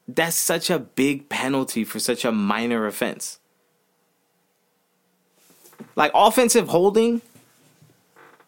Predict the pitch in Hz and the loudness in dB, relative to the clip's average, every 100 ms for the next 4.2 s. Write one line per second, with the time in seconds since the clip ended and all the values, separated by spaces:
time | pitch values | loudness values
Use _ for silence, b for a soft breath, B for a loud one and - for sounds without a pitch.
0 | _ _ _ _ _ 135 214 190 113 156 | _ _ _ _ _ 0 2 2 2 2
1 | 143 107 87 117 147 101 139 - _ _ | 2 0 0 0 0 -2 -4 -10 _ _
2 | _ _ _ _ _ _ _ _ _ _ | _ _ _ _ _ _ _ _ _ _
3 | 160 160 190 101 113 170 185 196 202 226 | -4 0 -2 0 -2 0 2 2 2 2
4 | 175 - | 0 -4